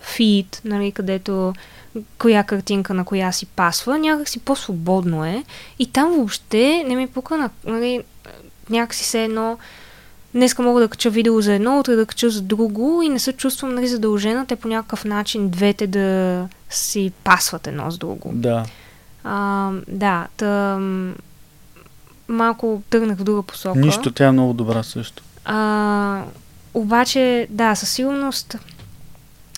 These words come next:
Speaker 1: това постоянно качване в момента на кратко съдържание, нали, кратко консумирано и ангажиращо съдържание в социалните мрежи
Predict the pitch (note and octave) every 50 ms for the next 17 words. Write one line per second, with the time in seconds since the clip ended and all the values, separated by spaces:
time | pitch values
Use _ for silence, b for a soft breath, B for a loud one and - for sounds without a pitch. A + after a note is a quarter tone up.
0 | - - - - - - B3 A3+ - - G#3+ - - - G#3+ G#3 G#3 G#3+ A3 G#3
1 | - - G#3 G3+ - - - F#3 F#3 F3+ - G3+ G3 F#3+ F#3+ F#3+ F#3 F#3 - G#2+
2 | A2 A2 G#2+ G#2+ A2 A2 A2 - - - - - A3+ G#3 F#3+ F#3 - - - -
3 | - - A2 - G#2+ G#2 - - - - - - - - - B1+ B1 - - -
4 | - G#3 G3 G3+ - - - - - G3+ F#3+ F#3 - - G3+ G#3 G#3 G#3 G3 F#3+
5 | F#3+ F#3+ F#3 F#3 F#3 F3+ F#3 F3 G#3 F3+ G3+ G#3+ G#3+ G3+ G3+ - - - - -
6 | - G3+ F#3+ G3+ F#3+ G3 G3 F#3+ G3 G3 G3 F#3+ F#3+ G3+ G3+ - - - G#3+ G3+
7 | G3+ G3 G3+ G3+ G3 G3 F#3+ G3 G3+ G#3+ A#3+ B3+